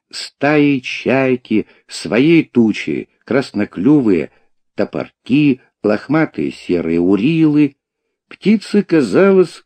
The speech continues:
хотели передать что-то приветное, метались у самых верхушек мачт,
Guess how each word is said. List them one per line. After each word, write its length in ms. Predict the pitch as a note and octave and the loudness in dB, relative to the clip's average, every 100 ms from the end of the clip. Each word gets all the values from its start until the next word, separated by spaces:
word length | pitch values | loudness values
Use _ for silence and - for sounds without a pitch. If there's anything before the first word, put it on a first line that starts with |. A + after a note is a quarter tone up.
| - | -6
хотели 480 | - A2+ - G3 | -2 0 2 0
передать 440 | F3+ F3+ E3+ D#3+ F#3 | 2 0 2 2 0
что-то 440 | - - F#3 F#3 | -2 0 0 0
приветное, 920 | D#3+ D#3 E3+ C3 C3 F2+ _ - G2+ | -2 -4 -4 0 0 0 _ -16 -10
метались 540 | F2+ C#3+ F#3+ F#3+ F3 - | -2 0 2 2 2 0
у 40 | |
самых 460 | D#3 - E3+ E3 - | -4 -2 -2 -2 -6
верхушек 720 | - C#3+ C#3 E3+ D3+ D#3 - | -2 -2 0 -6 -4 -4 -4
мачт, 600 | B2 C3+ G2 B1+ - - | -2 0 -2 -4 -14 -20